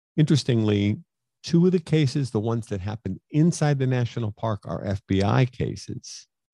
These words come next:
And then the two incidents, um, that happened outside the Colonial Parkway, that's Edwards Nobbling at the Ragged Island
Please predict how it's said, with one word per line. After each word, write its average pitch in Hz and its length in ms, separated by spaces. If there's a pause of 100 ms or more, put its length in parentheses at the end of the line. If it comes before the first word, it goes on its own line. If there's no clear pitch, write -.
(120)
And 98 160
then 110 140
the 101 100
two - 380
incidents, 107 840 (760)
um, 85 560 (1160)
that 98 160
happened 101 360 (240)
outside 90 720
the 85 60
Colonial 85 460
Parkway, 76 800 (160)
that's 85 300
Edwards 90 400
Nobbling 87 640
at - 160 (520)
the 82 140
Ragged 82 420
Island 80 440